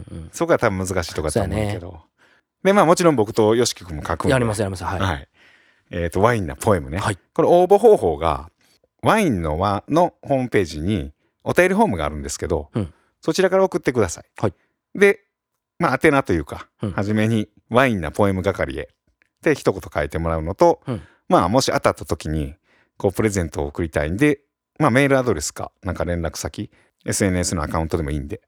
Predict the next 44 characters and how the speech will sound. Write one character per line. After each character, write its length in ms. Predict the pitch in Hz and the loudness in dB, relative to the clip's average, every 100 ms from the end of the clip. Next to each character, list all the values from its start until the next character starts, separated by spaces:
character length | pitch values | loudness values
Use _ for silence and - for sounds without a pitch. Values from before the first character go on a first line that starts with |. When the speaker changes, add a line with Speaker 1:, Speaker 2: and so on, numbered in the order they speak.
| _ _ | _ _
Speaker 2:
こ 80 | - | -4
っ 40 | 127 | 0
ち 60 | |
か 80 | 139 | 2
ら 60 | 107 | 2
連 100 | 117 | 2
絡 120 | 117 | 0
が 100 | 113 | 2
取 180 | 127 127 | 2 2
れ 40 | |
る 60 | 156 | 2
も 100 | 135 | 0
ん 100 | 71 | 0
を 20 | |
こ 220 | - 78 | -6 -10
う、 380 | - _ _ - | -10 _ _ -6
書 60 | 85 | -4
い 60 | |
と 80 | 78 | -2
い 40 | 78 | -4
て 80 | |
も 80 | 73 | -4
ら 60 | 69 | -8
っ 60 | |
て。 260 | - - - - | -10 -20 -20 -10
Speaker 1:
は 100 | 92 | -10
い。 80 | - _ _ _ - | -10 _ _ _ -2
Speaker 2:
で、 100 | 170 | 2
も 100 | 185 | 2
ち 80 | |
ろ 60 | 175 | 2
ん 60 | 147 | 4
匿 220 | 151 139 | 4 4
名 180 | 123 107 | 2 0
で 120 | 98 | -2
ね、 160 | 92 - _ | -6 -10 _
大 160 | 98 82 | -6 -4
丈 80 | 80 | -4
夫 80 | 73 | -10
な 120 | 65 | -12
ん 80 | 71 | -16
で。 160 | 90 - | -18 -16
Speaker 1:
は 100 | |
い。 60 | - | -12